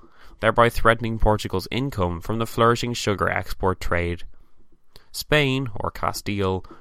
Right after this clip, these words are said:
was clearly unable to defend Portugal's colonial empire as long as her priorities lay elsewhere, with the war in the Low Countries and the contest against France.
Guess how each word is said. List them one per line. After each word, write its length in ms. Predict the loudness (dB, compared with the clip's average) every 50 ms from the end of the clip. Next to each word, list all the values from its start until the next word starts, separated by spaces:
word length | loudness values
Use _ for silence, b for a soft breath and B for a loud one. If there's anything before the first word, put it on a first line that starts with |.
| B B
was 140 | -8 -8 -8
clearly 360 | -4 -2 -2 -2 -2 -2 -2 -2
unable 360 | 0 0 0 0 -2 -2 -2
to 120 | -4 -4
defend 500 | -4 -6 -4 0 0 0 0 0 -2 -4
Portugal's 520 | -2 0 0 0 -2 -4 -4 -4 -4 -4 -4
colonial 500 | -4 -4 -2 -2 -2 -2 -4 -6 -6 -4
empire 560 | -4 -4 -4 -2 0 2 2 4 2 2 -2 -4 B B B B B
as 180 | B -6 -4 0
long 240 | 2 2 2 2 2
as 60 | -2
her 120 | -2 -4
priorities 600 | -2 0 2 4 6 6 6 4 4 2 -2 -6 -4
lay 160 | -4 -4 -2
elsewhere, 680 | -2 -2 -2 -4 -4 -2 0 0 0 0 -2 -4 -6 -10 -14 -20 b b b b b b b
with 120 | -8 -6
the 80 | -6 -4
war 180 | -4 -2 -4
in 60 | -4 -4
the 80 | -4
Low 200 | 0 0 0 0
Countries 540 | 0 -2 -4 -4 -4 -4 -4 -4 -4 -4 -4
and 180 | -4 -4 -4 -4
the 40 |
contest 580 | -6 -4 -2 -2 -2 -2 -2 -2 -2 -2 -4 -6
against 340 | -8 -8 -8 -8 -8 -10 -8
France. 560 | -2 0 2 2 2 0 -2 -6 -8 -10 -10